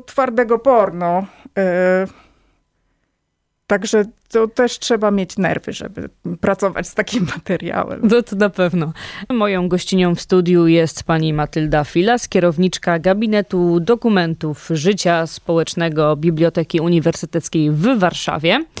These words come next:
Speaker 2: Em, mam takie pytanie w takim razie też, czy, mm, ta, e, tendencja, e, czy językowa,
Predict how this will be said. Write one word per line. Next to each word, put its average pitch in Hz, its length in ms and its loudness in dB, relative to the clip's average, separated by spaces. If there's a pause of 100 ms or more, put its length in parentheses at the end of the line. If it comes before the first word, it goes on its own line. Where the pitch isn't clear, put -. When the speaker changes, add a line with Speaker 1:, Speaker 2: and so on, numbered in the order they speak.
(560)
Speaker 2:
Em, 156 360 -2 (420)
mam 247 220 2
takie 302 200 -2
pytanie 262 380 0
w - 40 -10
takim 240 260 0
razie 240 320 2
też, 233 360 -4
czy, 220 380 2 (400)
mm, 190 300 2
ta, 202 460 2
e, 196 180 2 (200)
tendencja, 190 1040 2
e, 175 280 -2
czy 185 140 0
językowa, 165 840 0